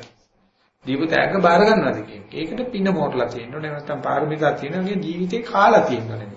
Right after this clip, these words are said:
සංසාරේ දුක කහපු මනුස්සයර තේරෙනවා මේ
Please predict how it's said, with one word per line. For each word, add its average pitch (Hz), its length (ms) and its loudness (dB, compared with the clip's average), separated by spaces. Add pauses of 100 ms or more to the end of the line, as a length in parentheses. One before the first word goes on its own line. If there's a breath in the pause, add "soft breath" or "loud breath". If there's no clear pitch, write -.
(200)
සංසාරේ 143 600 -4
දුක 151 220 -2 (640 loud breath)
කහපු 151 300 -2
මනුස්සයර 220 460 0
තේරෙනවා 127 460 -2 (760 loud breath)
මේ 151 200 -2